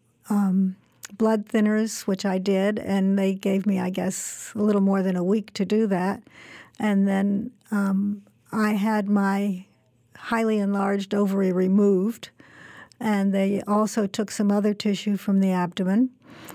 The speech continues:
And I should mention also, hmm, I forget what I was gonna mention also, but it will come to me very soon.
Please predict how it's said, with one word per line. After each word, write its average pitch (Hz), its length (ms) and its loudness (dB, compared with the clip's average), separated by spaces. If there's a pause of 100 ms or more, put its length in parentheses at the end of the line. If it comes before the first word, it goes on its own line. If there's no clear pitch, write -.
(160)
And 208 180 2
I 190 160 0
should 196 300 -4
mention 220 520 2
also, 208 1040 0 (1900)
hmm, 240 300 4 (2000)
I 349 120 2
forget 330 460 0
what 214 140 2
I 190 120 0
was 196 160 0
gonna 202 200 2
mention 190 380 2
also, 180 360 0
but 269 180 0
it 285 120 -2
will 262 80 -12
come 190 260 -2
to 190 100 -10
me 185 100 0
very 180 300 -2
soon. 190 380 -2